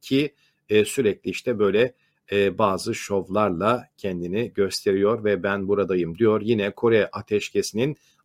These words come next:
altmış dokuzuncu yıl dönümünde büyük bir tören yapılmış. Halkın karşısına çıktı Kuzey Kore lideri, "Nükleer güçlerimizi seferber etmeye hazırız," dedi. İkide bir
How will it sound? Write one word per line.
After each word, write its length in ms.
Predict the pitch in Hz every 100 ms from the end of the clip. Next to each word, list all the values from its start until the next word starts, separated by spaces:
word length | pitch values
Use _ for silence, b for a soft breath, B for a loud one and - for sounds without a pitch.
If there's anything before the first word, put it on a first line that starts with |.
| -
altmış 500 | 107 107 131 - -
dokuzuncu 580 | 113 - 104 120 107 127
yıl 260 | 104 123 110
dönümünde 480 | 104 101 98 98
büyük 280 | 92 151 151
bir 100 | 127
tören 340 | 101 113 117 110
yapılmış. 580 | 95 92 101 156 - _ _ _
Halkın 440 | 95 92 92 107
karşısına 440 | 95 95 87 - 90
çıktı 420 | - - - 92
Kuzey 320 | - 90 95 90
Kore 300 | 98 92 85
lideri, 480 | 104 98 98 135 b b b
"Nükleer 460 | 92 95 - 104 120
güçlerimizi 680 | 113 113 - 101 101 98 107
seferber 600 | - 101 107 98 98 104
etmeye 420 | 95 87 90 95
hazırız," 600 | 90 95 95 90 90 -
dedi. 240 | 82 - _ _ _ _ _ _ _ _ _ _ B B B B
İkide 400 | - 123 110 139
bir 200 | 123 123